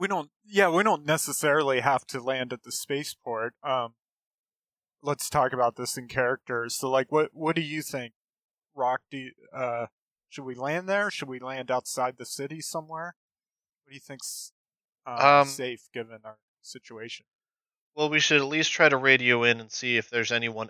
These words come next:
Speaker 2: at the spaceport, because if there is, then that might answer a few questions for us. But there probably isn't.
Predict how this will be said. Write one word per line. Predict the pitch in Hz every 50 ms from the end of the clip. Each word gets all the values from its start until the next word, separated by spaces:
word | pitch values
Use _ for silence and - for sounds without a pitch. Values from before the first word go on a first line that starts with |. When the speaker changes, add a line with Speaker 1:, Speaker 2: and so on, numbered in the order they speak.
| -
Speaker 2:
at | 107 110 107 - _
the | -
spaceport, | - - - 113 110 101 95 - - _ _ 76 _ _ _ _ _ _
because | - 117 117 113 113 - - _
if | 127 123 117 _ _ _ _ -
there | 127 123 120 120 113 -
is, | 135 156 143 127 117 113 117 120 120 117 - - - -
then | 117 117 113 117 117 117 113 113 _ _ _ _ _
that | 117 120
might | 123 127 120 117
answer | 117 120 123 120 - 117
a | 104
few | _ - 104 _ -
questions | 120 113 107 - - 120 110 - - -
for | 123 120 123 131
us. | 143 143 - - - _ _ _ _ _ _ _ _ _ _ _ _ _ _ _ _ _ _ _
But | - 131 123 -
there | 127 120
probably | - 139 131 123 117 113 101 113 110 107
isn't. | 107 107 101 95 87